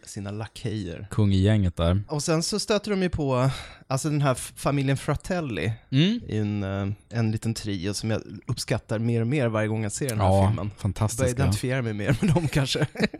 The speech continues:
Speaker 1: <laughs>
Speaker 2: Man sitter och önskar att de ska få tag på ungarna.
Speaker 1: Ja, faktiskt.
Speaker 2: Och gärna döda dem.
Speaker 1: Men de är ju, för Robert Davi och Joey Pants.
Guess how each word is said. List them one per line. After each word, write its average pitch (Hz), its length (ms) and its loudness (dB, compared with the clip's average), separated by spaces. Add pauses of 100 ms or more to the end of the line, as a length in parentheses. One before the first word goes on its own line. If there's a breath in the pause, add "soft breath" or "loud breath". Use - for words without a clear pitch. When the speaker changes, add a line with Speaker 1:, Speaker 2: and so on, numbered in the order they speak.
(120)
Speaker 1:
<laughs> 226 460 -2
Speaker 2:
Man 147 140 2
sitter 147 160 2
och 175 60 4
önskar 151 260 6
att 151 40 0
de 139 120 6
ska 127 120 4
få 127 100 0
tag 160 340 4
på 117 60 4
ungarna. 101 340 4
Speaker 1:
Ja, 127 320 2
faktiskt. - 320 -6
Speaker 2:
Och 117 60 2
gärna 123 200 6
döda 120 440 4
dem. 107 240 2 (200)
Speaker 1:
Men 117 140 -8
de 135 160 0
är 160 40 0
ju, 147 320 0
för 143 140 -2
Robert 131 480 -2
Davi 147 380 0
och 110 440 0
Joey 113 280 2
Pants. - 680 -2